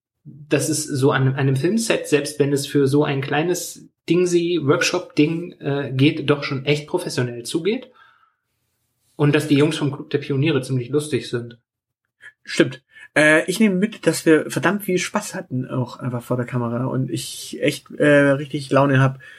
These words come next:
Speaker 2: Dinge auch vor der Kamera wieder zu machen. Ich hab ja da, ich hab ja die, die magische Schwelle von neunzig Kilo unterschritten, die ich mir auch für,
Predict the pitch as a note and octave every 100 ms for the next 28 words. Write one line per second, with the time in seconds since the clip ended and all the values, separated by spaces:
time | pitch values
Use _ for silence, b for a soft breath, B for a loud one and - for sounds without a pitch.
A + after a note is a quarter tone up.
0 | B B B - C3 D#3 D#3 C#3 - B2+
1 | C3 - C#3 B2 - C3 B2+ B2+ B2+ A#2+
2 | C3 B2+ A#2+ B2+ - - - - - -
3 | _ C3+ C3 C3 B2 _ _ _ C3 C3+
4 | D#3+ - - B B B C#3 F3 E3+ D3
5 | C#3+ - - B2+ C3 E3+ G3+ F3 D#3+ -
6 | C3 D#3 F3 D3 C#3 C3+ F#3 G3+ C3+ -
7 | - E3+ G#3 - C3 C3 C3 - C3 C3+
8 | G3 G3+ A#3+ - C#3 C3+ C3 B2 A#2+ -
9 | - C3 B2